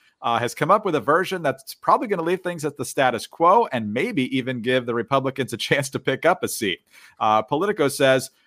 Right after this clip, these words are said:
uh, "The special master tasked by a Steuben County court with drawing new congressional lines for New York has released a set of draft plans.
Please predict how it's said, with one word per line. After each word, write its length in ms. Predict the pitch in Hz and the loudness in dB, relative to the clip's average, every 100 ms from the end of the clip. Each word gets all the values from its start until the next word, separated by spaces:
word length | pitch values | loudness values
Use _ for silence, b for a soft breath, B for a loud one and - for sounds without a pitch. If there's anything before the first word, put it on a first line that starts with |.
| _ | _
uh, 100 | 117 | -4
"The 80 | 113 | -4
special 440 | - 165 185 196 | -2 0 0 -2
master 500 | 160 147 156 - 160 | 2 4 4 2 -2
tasked 600 | 156 - 170 175 143 151 - | -2 -4 2 4 4 0 2
by 180 | 123 | 2
a 140 | 123 117 | 2 -2
Steuben 480 | - - 165 165 135 | -4 0 0 0 -6
County 340 | - 143 131 | -4 -2 -4
court 320 | - 151 165 | -4 0 0
with 140 | 127 - | -2 -2
drawing 320 | 139 131 120 | 2 2 2
new 120 | 151 | -6
congressional 540 | 160 113 147 165 151 | -6 2 2 2 -4
lines 260 | 135 135 131 | 0 0 -2
for 140 | - | -6
New 80 | 120 | -4
York 300 | 117 143 156 | 0 0 0
has 160 | 127 107 | -4 -4
released 360 | 110 139 180 | -2 -2 -4
a 60 | 117 | -6
set 240 | - 151 | 0 0
of 140 | 131 92 | 0 -4
draft 460 | 110 127 175 - | 0 2 2 -2
plans. 460 | - 120 92 98 135 | -10 -8 -6 -8 -14